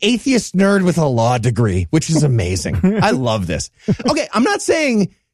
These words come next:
Speaker 1: Jeff Blackwell, lawyer for American atheists, litigation counsel for them. I'm not saying Jeff couldn't beat the fuck out of Jason Raper
Speaker 2: Hot.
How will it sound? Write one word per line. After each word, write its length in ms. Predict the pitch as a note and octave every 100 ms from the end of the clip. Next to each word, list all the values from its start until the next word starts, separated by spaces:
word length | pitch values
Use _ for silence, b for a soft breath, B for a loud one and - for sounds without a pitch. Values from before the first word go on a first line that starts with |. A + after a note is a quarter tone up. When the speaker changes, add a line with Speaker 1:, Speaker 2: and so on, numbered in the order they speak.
| -
Speaker 1:
Jeff 280 | D3+ A3 -
Blackwell, 760 | G3+ G#3+ - E3 D3 C#3+ D3+ _ _ _
lawyer 320 | B2+ C#3+ D3+
for 140 | C#3+ F#3
American 380 | F3 F3+ E3 G#3
atheists, 480 | A3 F3 D#3+ - F#2+
litigation 720 | A#2+ E3 F#3+ G3+ G#3+ A3 G3+
counsel 420 | G#3+ A#3+ A#3 F#3
for 120 | D3+
them. 200 | C#3 C#3 B B -
I'm 100 | C4
not 180 | D#4
saying 380 | - C4+ C#4 A3+
Jeff 340 | E3 A3 G3+ -
couldn't 340 | A3+ G3 -
beat 240 | F3+ F#3 -
the 80 | A#2
fuck 560 | - - E3+ - - -
out 140 | C3+
of 80 | C3+
Jason 380 | B2 D3+ - C3
Raper 260 | D3 C#3 E4
Speaker 2:
Hot. 380 | F4 G4 -